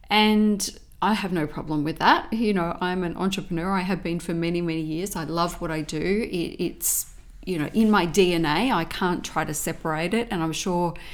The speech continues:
it's very, very similar for you too. And so we're always going for something big. We're always going for the next level, you know,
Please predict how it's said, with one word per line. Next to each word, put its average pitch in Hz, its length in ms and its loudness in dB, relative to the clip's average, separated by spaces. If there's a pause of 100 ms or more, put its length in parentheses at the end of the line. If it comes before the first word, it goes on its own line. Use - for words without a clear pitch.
(260)
it's 190 140 -4
very, 220 380 2
very 202 180 0
similar 175 440 -2
for 165 160 -8
you 156 280 -2
too. 147 460 -6 (500)
And 226 140 4
so 208 380 6
we're 202 200 4
always 247 340 2
going 208 440 2
for 190 180 -4
something 175 460 0
big. 160 340 0
We're 165 120 -2
always 196 340 0
going 196 320 2
for 190 100 -6
the 175 140 -2
next - 320 -4
level, 151 500 -4
you 165 140 -6
know, 190 360 -2